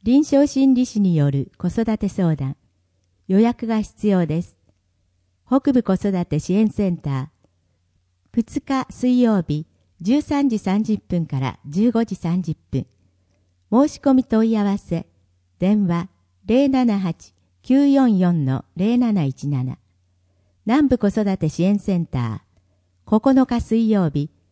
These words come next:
十三時三十分から十五時三十分。申し込み問い合わせ。電話、零七九四三七の四一八八。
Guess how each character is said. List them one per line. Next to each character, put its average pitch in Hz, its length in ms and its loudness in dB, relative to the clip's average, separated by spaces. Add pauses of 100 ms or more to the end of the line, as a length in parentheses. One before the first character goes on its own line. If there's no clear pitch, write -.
(220)
十 254 200 2
三 294 300 0
時 190 80 0
三 190 300 0
十 202 140 -2
分 170 260 -2
か 135 160 -4
ら 135 160 -4 (100)
十 202 220 2
五 254 120 2
時 233 120 -4
三 170 260 -2
十 151 160 -6 (140)
分。 123 160 -6 (840)
申 254 180 4
し - 140 -10
込 247 120 4
み 233 100 4
問 208 240 2
い 208 60 2
合 185 80 0
わ 180 100 0
せ。 - 300 -6 (580)
電 202 280 0
話、 175 240 -2 (400)
零 240 200 2
七 247 300 2
九 165 480 -2 (100)
四 262 280 2
三 254 320 0
七 185 260 0
の 135 220 -2 (100)
四 220 320 2
一 214 240 -4
八 147 300 -6
八。 - 340 -8